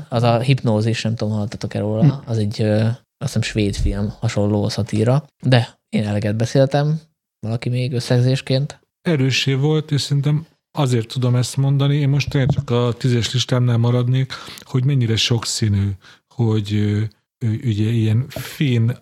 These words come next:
Speaker 3: abszurd vígjáték, német, ö, világvége romantikus komédia, Scorsese mestermű és argentin egzisztencialista bankrablás, szóval, hogy nagyon sok szín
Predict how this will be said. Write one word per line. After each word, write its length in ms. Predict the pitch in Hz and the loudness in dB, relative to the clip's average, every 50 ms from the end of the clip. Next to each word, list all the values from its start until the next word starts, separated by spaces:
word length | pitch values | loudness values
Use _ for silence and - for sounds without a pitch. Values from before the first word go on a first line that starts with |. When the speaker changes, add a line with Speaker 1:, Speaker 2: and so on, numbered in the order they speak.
| - | -4
Speaker 3:
abszurd 600 | - 123 117 - - - - - 113 110 101 113 | -2 0 0 0 -2 -4 -2 0 0 0 0 0
vígjáték, 920 | 117 135 139 135 120 117 120 113 110 101 - - 120 117 117 110 104 117 117 | 0 0 0 0 0 0 0 0 0 -2 -2 -2 0 0 0 0 0 0 0
német, 640 | 120 120 117 110 107 101 101 98 98 98 - - _ - - - _ _ | 2 2 2 2 2 2 2 0 0 -4 -6 -20 _ -20 -20 -20 _ _
ö, 180 | - 117 113 110 | -2 0 0 2
világvége 640 | 104 127 135 135 127 127 120 117 113 117 113 107 117 | 2 2 2 2 2 2 2 2 2 2 2 2 2
romantikus 640 | 113 117 113 110 113 113 110 - 120 - - 117 - - | 2 2 2 2 2 0 0 -2 -2 -2 0 -2 -2 -2
komédia, 720 | - 123 117 113 110 110 107 101 110 110 110 110 107 110 - - - - _ | -2 0 0 2 2 0 0 0 0 0 2 2 0 -2 -4 -8 -20 -20 _
Scorsese 720 | - - - - - 143 131 117 101 110 120 110 104 113 110 | -10 -8 -6 -2 0 0 0 0 0 0 0 0 2 0 2
mestermű 800 | 110 110 113 107 - - - 113 110 104 107 110 110 110 107 - - - - - | 2 2 2 0 -2 0 0 0 0 2 2 2 2 0 -2 -4 -8 -20 -16 -8
és 100 | - - | -6 -2
argentin 720 | 143 123 117 110 98 107 107 110 101 - 113 110 113 123 - 143 - 135 117 92 104 110 - - | 0 0 0 0 0 0 0 0 0 0 0 0 0 -2 -4 -2 -2 0 0 0 -2 -4 -4 -2
egzisztencialista 760 | - 113 110 110 - - - 113 107 107 104 - - 110 | -2 0 0 0 0 0 0 0 0 0 -2 -2 -2 -2
bankrablás, 920 | 104 104 117 120 120 117 120 123 123 117 117 123 123 127 131 131 131 - - - - - _ | -2 0 0 0 2 2 2 2 0 2 2 0 2 2 2 2 2 0 -2 -6 -20 -20 _
szóval, 300 | - - - 131 131 131 | -10 -4 0 2 2 2
hogy 220 | 135 135 131 139 - | 2 2 0 -2 -2
nagyon 220 | - 143 139 127 120 | -2 0 2 2 2
sok 260 | - - 127 - - | 2 0 -2 -2 -4
szín 480 | - - - - 127 123 120 117 117 | -6 -6 0 0 2 2 4 2 2